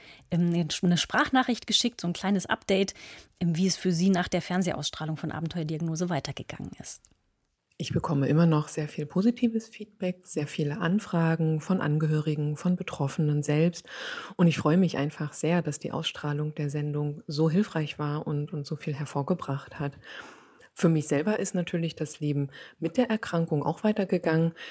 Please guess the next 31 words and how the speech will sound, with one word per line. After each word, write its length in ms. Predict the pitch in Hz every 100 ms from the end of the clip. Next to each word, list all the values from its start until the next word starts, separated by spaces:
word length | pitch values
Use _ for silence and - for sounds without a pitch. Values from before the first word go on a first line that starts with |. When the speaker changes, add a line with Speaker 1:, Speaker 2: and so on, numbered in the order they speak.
| -
Speaker 2:
Ich 100 | -
habe 120 | 156
mich 280 | 156 147 -
beruflich 540 | 147 165 220 202 185
umorientiert 880 | 180 180 170 165 160 160 - 156 156
und 160 | 170 151
arbeite 400 | 151 151 147 165
inzwischen 460 | 151 - 151 156
seit 200 | 147 143
einigen 300 | 160 147 143
Jahren 300 | 143 143 143
in 120 | 170
einer 240 | 139 147 147
Klinik. 560 | - 175 185 220 233 - - - - -
Aber 180 | 165 151
auch 120 | 160
die 100 | -
Krankheit 480 | - 160 156 156 135
selbst 460 | 139 160 202 -
geht 180 | - 147
natürlich 540 | 151 147 147 135 139 139
weiter. 420 | 139 147 143 139
Und 300 | 160 151 151 - - -
so 360 | - 156 151 151
habe 260 | 151 151
ich 140 | - 147
seit 140 | 151
einiger 380 | 151 143 143 143
Zeit 320 | - 143 143
einen 160 | 180 143
Herzschrittmacher. 880 | 151 - - - 139 131 147 147